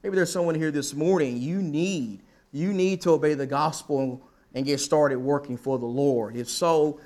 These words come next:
then we certainly would love to help you with that. If we need to study with you this morning, I'll be more than happy to do that.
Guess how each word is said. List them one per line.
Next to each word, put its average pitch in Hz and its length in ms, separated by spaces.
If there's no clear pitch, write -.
then 151 140
we 160 100
certainly 165 380
would 139 140
love 143 240
to 131 80
help 117 260
you 113 80
with 113 200
that. 101 260
If 123 100
we 147 120
need 139 100
to 123 80
study 175 340
with 165 260
you 160 120
this 143 200
morning, 170 320
I'll 131 80
be 120 120
more 135 280
than 135 60
happy 151 360
to 110 40
do 151 280
that. 208 340